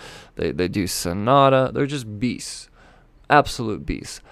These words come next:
But the thing is, is that they keep <laughs> writing stories. I'm not saying they're bad stories. They're just not stories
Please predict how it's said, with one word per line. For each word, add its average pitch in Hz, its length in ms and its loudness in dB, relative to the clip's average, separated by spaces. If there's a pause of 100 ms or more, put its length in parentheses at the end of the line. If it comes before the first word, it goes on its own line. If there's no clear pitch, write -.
(140)
But 113 160 -2
the 110 120 -2
thing 151 300 -4
is, 143 260 -2
is 101 240 -8
that 95 260 0 (360)
they - 100 -4
keep 160 280 -2 (460)
<laughs> - 460 -18
writing 131 520 4
stories. 110 960 0
I'm 104 300 2
not 160 220 2
saying 180 220 0
they're 113 100 0
bad 107 420 4
stories. 107 460 0
They're 123 100 -2
just 143 300 -4
not 160 220 -4
stories 131 840 0